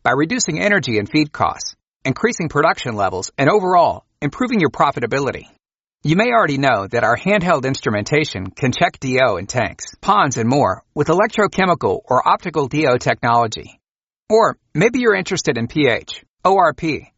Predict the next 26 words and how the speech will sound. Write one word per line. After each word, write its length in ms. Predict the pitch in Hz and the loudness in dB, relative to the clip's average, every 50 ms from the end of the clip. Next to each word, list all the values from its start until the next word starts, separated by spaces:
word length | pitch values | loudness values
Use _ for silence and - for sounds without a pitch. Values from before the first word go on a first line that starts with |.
| _ | _
salinity, 640 | - - - 156 156 165 175 170 139 - - - - _ _ _ _ - | -6 -4 -2 0 0 0 0 -2 -4 -6 -8 -14 -18 _ _ _ _ -2
ammonia, 460 | 139 147 156 170 185 170 127 87 85 - | 0 2 2 2 0 -2 -4 -6 -6 -4
or 140 | - 117 | -4 -4
temperature. 640 | 120 - 165 165 156 - - - - 90 - - - _ _ _ _ _ _ _ _ _ | -2 -2 -2 -2 -2 -4 -6 -6 -8 -14 -16 -20 -20 _ _ _ _ _ _ _ _ _
At 160 | - 123 151 165 | 0 0 2 2
any 200 | 208 214 190 139 | 0 0 0 0
rate, 280 | 113 101 95 92 - _ _ _ _ _ _ | 0 0 -2 -4 -6 _ _ _ _ _ _
we 180 | 147 156 220 226 220 | 0 2 4 4 4
have 120 | 202 180 | 4 2
you 120 | 160 143 | 0 -2
covered 380 | 123 - - 185 180 143 131 110 | 0 0 0 0 0 0 0 -2
in 120 | 107 101 | -2 -2
regards 480 | 113 110 107 - 143 151 147 131 110 - | -4 -4 -2 0 2 2 2 0 -2 -8
to 100 | - - | -12 -14
proven, 480 | - - - 185 190 156 123 104 - - _ - | -8 -4 0 0 0 0 0 -4 -8 -10 _ -2
industry-accepted, 920 | 165 180 190 220 - - 208 170 143 117 - - 156 135 113 - 104 95 - _ _ _ - | -2 -2 0 -2 -2 -2 -2 -2 -2 -2 -2 0 0 0 0 -2 -6 -10 -12 _ _ _ -4
handheld 440 | - 175 208 202 175 185 185 165 139 | 0 0 0 0 0 -2 -4 -4 -6
spot 340 | - - - 131 131 - - | -4 -2 0 0 0 -2 -4
sampling 360 | - 135 123 - 131 120 113 | -4 -4 -4 -4 -4 -6 -6
instruments. 600 | 110 110 - - - 92 82 - - - - - _ _ _ _ _ _ _ _ _ _ _ - | -6 -8 -8 -8 -10 -10 -10 -12 -14 -16 -16 -16 _ _ _ _ _ _ _ _ _ _ _ -2
Our 160 | 143 165 214 | 0 0 0
Pro 260 | - - 240 214 196 | 0 0 0 2 2
D 180 | 151 170 165 147 | 2 2 2 2
S 160 | 131 - - | 2 0 0
S 200 | 143 139 - - | 0 -2 -2 -2
instrument 480 | 117 104 - - - 107 104 95 - | -4 -4 -4 -4 -4 -2 -2 -4 -6